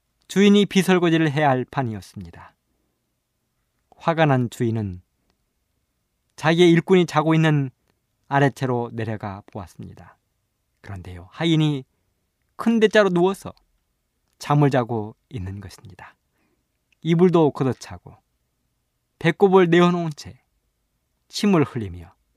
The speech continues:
코를 골고 세상 모르게 자고 있는 것입니다. 주인이 아무리 흔들어 깨워도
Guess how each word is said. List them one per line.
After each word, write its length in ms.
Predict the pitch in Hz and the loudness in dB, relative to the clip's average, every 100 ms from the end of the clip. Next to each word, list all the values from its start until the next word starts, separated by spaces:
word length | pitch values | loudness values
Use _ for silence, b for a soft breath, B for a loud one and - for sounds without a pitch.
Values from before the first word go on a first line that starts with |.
| _ _ _ _ | _ _ _ _
코를 340 | - 233 233 | -6 -2 -2
골고 320 | 202 120 - - _ _ _ _ _ _ - | -2 -6 -8 -18 _ _ _ _ _ _ -8
세상 320 | 185 165 139 | -2 0 0
모르게 440 | 117 117 113 98 - _ | 0 -4 -6 -10 -16 _
자고 280 | - 143 160 | -6 -4 -4
있는 200 | 160 180 | -6 -8
것입니다. 540 | 185 - 92 - - _ _ _ _ _ _ _ _ _ _ _ _ _ _ _ _ _ | -12 -16 -20 -20 -20 _ _ _ _ _ _ _ _ _ _ _ _ _ _ _ _ _
주인이 320 | - 185 190 | 4 6 6
아무리 300 | 175 180 190 | 6 6 4
흔들어 280 | 185 196 185 | 2 0 0
깨워도 520 | - 185 160 156 139 | 0 2 2 0 -4